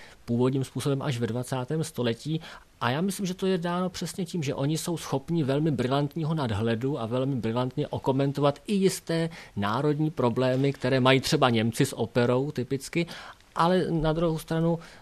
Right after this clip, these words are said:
samozřejmě, že potom se ty příslušné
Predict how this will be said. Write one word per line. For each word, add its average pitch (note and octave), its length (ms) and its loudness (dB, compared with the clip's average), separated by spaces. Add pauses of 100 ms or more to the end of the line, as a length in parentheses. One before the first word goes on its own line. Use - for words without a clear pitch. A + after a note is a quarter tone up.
(140)
samozřejmě, D#3 500 0
že C#3+ 100 -2
potom D3+ 440 -2 (240)
se D3 360 -2 (120)
ty D#3 140 0 (120)
příslušné C#3+ 720 -4